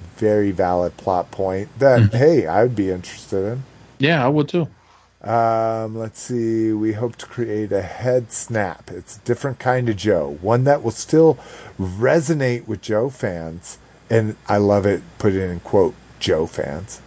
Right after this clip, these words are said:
Speaker 2: Yeah.
Speaker 1: Uh, but brings in an uninitiated audience and expands that, the audience internationally and domestically.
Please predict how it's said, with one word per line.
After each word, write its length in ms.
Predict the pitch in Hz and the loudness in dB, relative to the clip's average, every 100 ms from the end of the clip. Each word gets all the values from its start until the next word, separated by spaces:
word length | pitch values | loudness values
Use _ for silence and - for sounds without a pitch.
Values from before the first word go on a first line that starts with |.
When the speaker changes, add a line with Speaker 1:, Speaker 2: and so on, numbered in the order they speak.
| - - | -20 -8
Speaker 2:
Yeah. 240 | 127 110 104 | -2 -2 0
Speaker 1:
Uh, 380 | 113 120 113 107 | 0 2 2 0
but 320 | 92 101 98 | 0 -4 -4
brings 480 | 120 131 143 156 131 | -4 -2 -2 -6 -4
in 340 | 143 123 120 - - | -2 -2 -6 -12 -8
an 220 | 104 92 _ _ _ - | -8 -10 _ _ _ 0
uninitiated 1000 | 131 147 147 135 131 - 131 120 113 107 | 0 0 -2 -4 -4 0 2 4 2 2
audience 580 | 104 107 110 107 104 98 | 4 4 2 -2 -4 -10
and 100 | 87 | -10
expands 1000 | 87 - - - 120 117 117 113 104 | -6 -6 -6 -2 0 2 2 0 -4
that, 300 | 107 101 98 - 95 | -2 0 0 -6 -4
the 100 | 98 | 2
audience 580 | 139 101 101 101 95 - - | 4 4 2 -2 -6 -10 -4
internationally 800 | 127 127 123 117 110 - 110 110 | -4 -2 0 0 -2 -8 -8 -6
and 140 | 107 92 | -4 -4
domestically. 800 | 95 87 82 - 90 82 80 | -4 -4 -6 -8 -8 -6 -6